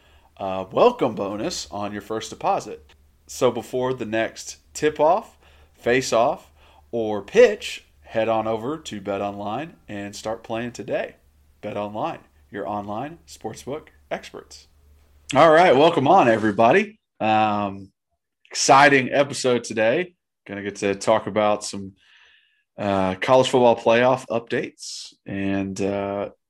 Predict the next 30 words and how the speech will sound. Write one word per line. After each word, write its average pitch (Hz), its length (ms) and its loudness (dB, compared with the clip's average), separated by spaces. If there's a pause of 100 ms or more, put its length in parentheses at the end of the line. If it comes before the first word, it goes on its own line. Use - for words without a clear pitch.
(180)
let's 120 300 -2
start - 480 2
off, 135 340 6
though, 107 460 0 (240)
talking 117 240 -2
about 107 460 0 (100)
baseball. 113 540 -4 (360)
Uh, 101 540 -4 (480)
the 104 320 -2
Vols 135 600 6
are 113 180 -2
<laughs> - 20 -4
now 127 260 0
playing 120 400 -2
L 120 160 2
S 117 220 -4
U 104 340 -10
again 120 640 -2 (380)
this 107 180 -6
weekend. 107 580 -2 (140)
Super 123 360 0
excited 110 420 2
for 110 300 -4
it. 104 180 -4 (380)
Uh, 98 240 -2
it's 95 100 -6
actually 104 280 -2
Saturday 104 580 0
right 104 220 -4
now 104 420 -6